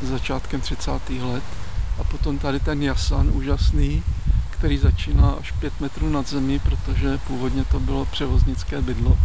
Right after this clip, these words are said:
vytržené v Troji ze země a přesazené, a proto se větví až tak, až tak,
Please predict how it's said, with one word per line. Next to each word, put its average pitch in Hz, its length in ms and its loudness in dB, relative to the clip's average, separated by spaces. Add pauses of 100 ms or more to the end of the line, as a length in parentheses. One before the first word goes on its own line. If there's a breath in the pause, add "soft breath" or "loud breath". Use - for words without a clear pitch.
(1300)
vytržené 135 840 0 (640)
v - 100 -4
Troji 139 680 2 (100)
ze 123 200 0
země 139 400 0
a 135 100 -6
přesazené, 139 880 0
a 135 160 -4 (100)
proto - 260 -4
se 156 180 -2
větví 135 420 -2
až - 160 -4
tak, - 180 -4 (720 loud breath)
až - 200 -4
tak, 131 140 -4